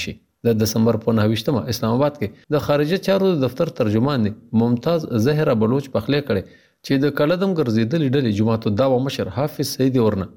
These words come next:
د منی لانډرینګ یا په ناقانونه ډول د پیسو د لیږلو په لانجه کې غوښتلې. یوه ورځ وړاندې د دسمبر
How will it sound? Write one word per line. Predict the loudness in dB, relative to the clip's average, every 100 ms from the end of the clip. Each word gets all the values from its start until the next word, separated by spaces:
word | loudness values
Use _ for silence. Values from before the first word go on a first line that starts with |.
| 0
د | 2
منی | 4 2 4 2
لانډرینګ | 0 0 -2 -2 0 2
یا | 0 -2 0
په | 0 2
ناقانونه | -2 0 0 2 2 2
ډول | 2 2 0
د | 0
پیسو | 0 -2 -2 2
د | 2
لیږلو | 2 0 0
په | 0 2
لانجه | 2 0
کې | 0 -2
غوښتلې. | -2 -2 -2 -8 _ 0
یوه | 2 2
ورځ | 2 2
وړاندې | 2 0 -2 -6 -2 0
د | 2
دسمبر | 0 -2 -2